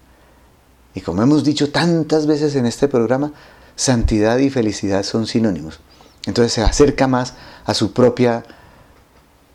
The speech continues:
felicidad. Es más, logra descubrir el sentido teológico de lo creado,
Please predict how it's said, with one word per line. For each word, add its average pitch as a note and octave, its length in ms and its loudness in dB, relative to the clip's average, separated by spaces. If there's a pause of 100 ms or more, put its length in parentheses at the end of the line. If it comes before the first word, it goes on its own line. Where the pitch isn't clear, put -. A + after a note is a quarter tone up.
(240)
felicidad. G2+ 600 2 (1120)
Es C#3+ 160 4
más, F3 320 2 (920)
logra C#3 560 4
descubrir B2 920 0
el B2 160 0
sentido C#3 720 0
teológico A#2+ 760 0
de G2+ 120 0
lo G2 100 -2
creado, F2+ 640 -4